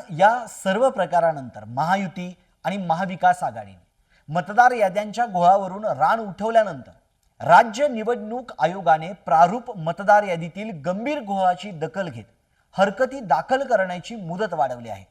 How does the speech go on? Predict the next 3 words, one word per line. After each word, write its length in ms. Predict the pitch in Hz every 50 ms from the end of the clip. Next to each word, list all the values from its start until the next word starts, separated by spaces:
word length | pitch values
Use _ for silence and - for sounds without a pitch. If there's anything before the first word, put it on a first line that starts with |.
| _ _ _ _ _ _ _ _ _ _ _ _ _
सत्तावीस 580 | - - 214 - - 285 294 330 320 294 - 247
नोव्हेंबर 440 | 240 226 220 233 254 247 233 247 247
ऐवजी 480 | 226 190 180 175 196 190 156 175 240